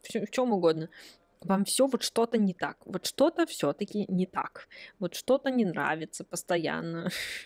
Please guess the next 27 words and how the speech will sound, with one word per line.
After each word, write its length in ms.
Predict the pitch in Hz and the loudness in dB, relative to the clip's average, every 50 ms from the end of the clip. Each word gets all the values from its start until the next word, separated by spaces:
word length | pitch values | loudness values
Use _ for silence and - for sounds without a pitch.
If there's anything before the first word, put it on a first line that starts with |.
| - - _ _ _ _ _ _ _ _ _ | -16 -20 _ _ _ _ _ _ _ _ _
<laughs> 300 | - - - 330 277 - | -2 0 2 2 2 4
Вы 120 | 226 233 226 | 6 6 6
такая 460 | 226 208 196 - 196 185 175 - - - - - 247 220 - | 6 4 4 4 4 4 4 0 -4 -8 -12 -10 -10 -8 0
вонючка, 760 | 202 202 233 254 247 214 196 - - - 190 180 175 165 160 202 202 - - - - - - - _ _ - - _ _ _ _ _ _ _ _ - - - _ _ _ _ | 4 6 6 6 4 2 -2 -4 -2 2 4 4 4 6 4 4 2 0 -2 -6 -8 -10 -12 -14 _ _ -20 -20 _ _ _ _ _ _ _ _ -20 -20 -20 _ _ _ _
<laughs> 320 | - - - 349 - - - | -2 2 4 4 4 4 2
которая 340 | 220 208 - 214 208 208 | 0 2 2 2 0 4
ходит 360 | - - 233 233 220 208 - 202 | 6 6 6 6 6 2 2 2
и 40 | 196 | 4
нудит 380 | 196 196 190 180 202 190 185 | 6 4 4 4 2 0 0
всем: 260 | - - - 185 185 190 | -2 -2 0 0 0 0
«Мне 460 | 196 202 208 220 214 190 190 170 - | 0 -2 -2 0 0 2 2 2 4
то 160 | - 262 294 | 4 4 4
не 120 | 294 269 | 6 4
нравится, 300 | 247 247 233 226 - - | 4 4 4 2 0 -2
мне 160 | 160 180 214 247 | -2 0 0 0
это 140 | 247 233 208 | 2 0 0
не 140 | 196 190 185 | 0 -2 -2
нравится». 360 | 196 190 185 185 - - 202 | 0 0 -2 -2 -4 -4 -2
Ну, 180 | 220 233 226 - - - - - - | -2 -2 -2 -4 -8 -12 -12 -8 -2
а 120 | - 185 180 | 0 0 0
пока 220 | - 196 - 262 269 | 0 0 2 4 4
я 100 | 254 202 | 6 4
мучаю 280 | 208 220 - - 202 - | 4 2 0 -2 -2 0
только 260 | 196 190 - - 175 | 0 0 0 0 0
вас 220 | 202 233 - - | 0 0 0 -2
и 40 | 180 | -4
себя. 300 | - - - - - | -4 -4 -4 -4 -6